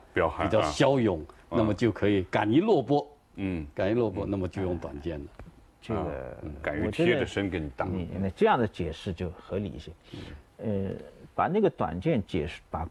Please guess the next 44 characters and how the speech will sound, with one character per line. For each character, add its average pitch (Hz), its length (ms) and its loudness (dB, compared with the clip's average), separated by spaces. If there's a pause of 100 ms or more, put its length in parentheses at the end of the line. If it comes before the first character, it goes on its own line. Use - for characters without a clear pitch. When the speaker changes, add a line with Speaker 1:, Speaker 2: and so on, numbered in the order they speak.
(120)
Speaker 3:
八 165 180 4
人 117 160 2
的 120 80 2
短 73 300 -4
剑 101 200 -2
解 85 220 -2
释 - 140 -2
为 127 160 4
投 120 360 2
掷 147 280 0
用 101 200 2
的， 69 100 -10 (920)
呃， 87 880 -6
我 85 160 0
觉 92 140 0
得 101 100 4
不 87 140 -4
太 85 160 -4
可 - 180 -8
行。 - 160 -10 (640)
那 190 160 6
个 170 80 8
剑 131 340 4 (360)
从 127 280 0
那 143 120 4
个 110 80 4
形 90 280 0
状 127 220 4
看 78 260 -2 (240)
是 80 220 0 (400)
不 214 140 8
宜 90 180 2
于 73 220 0
投 - 280 -8
掷 - 180 -6
的， - 120 -16 (1040)
Speaker 1:
嗯。 - 140 -20
Speaker 3:
用 170 180 4
来 151 100 6
投 127 320 2
掷 139 160 -2
的 107 120 6
东 104 200 2
西 92 240 0